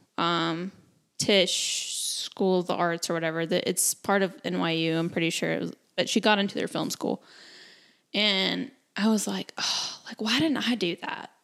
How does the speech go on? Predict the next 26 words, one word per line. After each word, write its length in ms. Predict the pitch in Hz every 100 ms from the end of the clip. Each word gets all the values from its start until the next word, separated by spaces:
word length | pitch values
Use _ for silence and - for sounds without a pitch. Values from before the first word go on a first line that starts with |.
| _
I 140 | 196 233
should 160 | 226
be 80 | 214
doing 220 | 196 202
that." 280 | 196 196 185
And 240 | 185 185 - - - - - -
anyways, 420 | 208 196 185 185 -
it's 180 | 233 -
way 140 | 220
too 140 | 208 202
expensive, 600 | - 208 185 185 175 -
and 360 | 180 180 180 - _ -
that 240 | 196 185
didn't 180 | 190 175
end 160 | 175
up 80 | 170
working 320 | 175 185 196
out. 180 | 196 185
But 120 | 208
it's 160 | 208 -
fine 440 | 262 277 170 208 214 _ _
because 760 | 185 - 190 196 190 - - - _ _ _ _ _ _ _ _ _ _ -
you 100 | 233
can 180 | 240
learn 220 | 226 220 220
everything 720 | 208 240 220 190 175 123